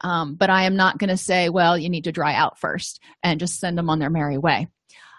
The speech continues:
Likewise, uh, there may be certain drugs that people are on that they cannot be admitted to a treatment center for. The treatment center I used to work at, we didn't admit anyone who was on benzodiazepines. So if they were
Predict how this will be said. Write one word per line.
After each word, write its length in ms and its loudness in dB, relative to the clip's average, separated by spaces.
Likewise, 800 2
uh, 320 0
there 280 2
may 180 2
be 140 0
certain 400 -2
drugs 400 2
that 120 -2
people 360 -2
are 100 2
on 320 0
that 160 -2
they 140 0
cannot 560 -2
be 480 -4
admitted 400 2
to 120 -4
a 60 -2
treatment 440 -6
center 260 -2
for. 400 -8
The 100 -8
treatment 320 -2
center 220 2
I 80 4
used 220 -2
to 80 -2
work 240 0
at, 200 2
we 140 -2
didn't 280 0
admit 380 -2
anyone 400 -2
who 120 -2
was 160 -4
on 160 -2
benzodiazepines. 1080 0
So 220 2
if 220 2
they 220 4
were 420 2